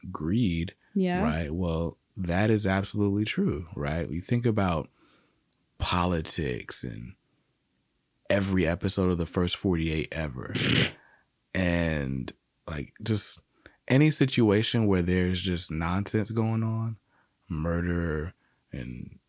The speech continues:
Speaker 1: all sorts of stuff, right? Typically, greed is on the other side of that. Whether it's just a simple robbery, whether it's the,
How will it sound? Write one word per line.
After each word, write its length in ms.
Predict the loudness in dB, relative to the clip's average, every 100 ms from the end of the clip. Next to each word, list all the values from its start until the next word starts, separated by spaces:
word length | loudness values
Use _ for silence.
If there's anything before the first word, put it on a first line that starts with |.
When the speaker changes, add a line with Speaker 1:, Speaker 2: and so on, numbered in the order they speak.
| _
Speaker 1:
all 180 | -2 0
sorts 320 | 2 2 2
of 80 | 0
stuff, 320 | -2 -4 -6
right? 300 | -6 -6 -6 -4
Typically, 560 | 0 2 0 0 0 0
greed 340 | 0 2 2
is 80 | 0
on 140 | -2
the 100 | -2
other 160 | -2 -2
side 300 | -2 -2 -6
of 100 | -8
that. 220 | -12 -12 -20 -20 _ _ -6
Whether 240 | -4 -2
it's 160 | -2 0
just 180 | -2 0
a 60 |
simple 420 | 0 0 -2 -4
robbery, 720 | -2 0 2 2 2 2 0 -4 -12 -20 -20 -20 -12
whether 420 | -2 0 0 0
it's 300 | 0 2 2
the, 420 | 0 -4 -6 -10